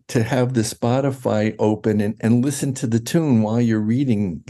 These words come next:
about the tune. It really brings, it really brings it to life then. So it's just something I want your, your listeners and you to, to be aware of. Um, and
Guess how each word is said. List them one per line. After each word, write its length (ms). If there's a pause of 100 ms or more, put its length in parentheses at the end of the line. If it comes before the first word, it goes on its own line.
(160)
about 400
the 80
tune. 360
It 140
really 320
brings, 400
it 180
really 360
brings 340
it 160
to 100
life 300
then. 420 (760)
So 500
it's 160
just 200
something 200
I 80
want 320
your, 380
your 180
listeners 580
and 160
you 140
to, 160
to 220
be 180
aware 420
of. 320 (120)
Um, 420 (240)
and 300